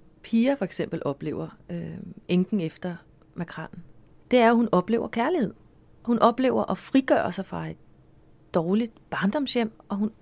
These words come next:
oplever en følelse af at være del af en familie. Og hun får venner, og hun løfter sig op af noget, ikke? Øh, det gør hun jo så, altså det, det, hun bliver løftet ind i, altså viser sig så at være et helvede,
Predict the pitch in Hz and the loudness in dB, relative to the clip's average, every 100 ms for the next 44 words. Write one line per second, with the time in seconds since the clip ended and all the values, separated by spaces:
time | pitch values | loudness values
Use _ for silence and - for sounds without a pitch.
0 | - 214 233 262 226 - 202 - 202 175 | 2 2 4 2 2 2 0 2 2 2
1 | 185 - - 196 190 185 - _ _ _ | 0 -6 -6 -4 -4 -6 -14 _ _ _
2 | - 185 180 170 165 165 170 247 - 214 | -6 -2 -2 -4 -6 -8 -4 -4 0 0
3 | 208 190 202 165 135 _ - - _ _ | 4 4 4 0 -10 _ -20 -20 _ _
4 | - - - - _ - 170 175 175 190 | -20 -20 -20 -20 _ -4 0 4 6 6
5 | 226 254 220 175 165 165 160 156 156 151 | 4 2 -2 -4 -2 -2 -4 -6 -8 2
6 | 175 247 247 - - 156 170 151 143 147 | 4 4 0 -2 0 0 0 -2 -2 0
7 | 277 302 - _ _ - - - - _ | -2 -4 -12 _ _ -20 -20 -20 -20 _
8 | _ _ _ - - - - - - _ | _ _ _ -14 -14 -16 -20 -20 -20 _
9 | - - 220 226 320 202 190 190 165 - | -6 0 4 6 6 2 4 2 0 -6
10 | 190 175 196 233 285 220 180 156 - - | -6 -2 0 2 2 2 0 0 -2 0
11 | 214 233 - - 175 170 196 220 190 165 | 0 0 -2 -4 -4 -2 -2 -4 -10 -10
12 | - 170 156 147 - 165 175 294 277 165 | -6 -6 -6 -12 -4 2 2 4 0 -2